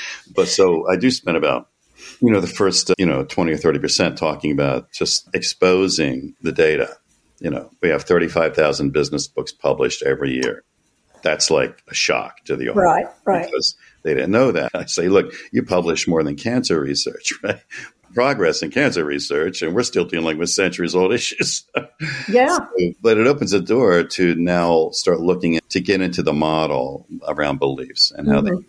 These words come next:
Speaker 1: drive human behavior. And the tools are fine, the what stuff and the how stuff. I mean, the books that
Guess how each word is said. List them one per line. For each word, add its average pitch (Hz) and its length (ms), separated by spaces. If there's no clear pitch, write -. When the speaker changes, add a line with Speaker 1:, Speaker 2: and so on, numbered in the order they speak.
Speaker 1:
drive 67 240
human 71 240
behavior. 69 680
And 92 160
the 87 120
tools 185 360
are 87 120
fine, 95 420
the - 60
what 92 320
stuff - 340
and 73 100
the 69 80
how 87 220
stuff. 92 420
I 80 60
mean, 78 200
the 78 80
books - 340
that 73 240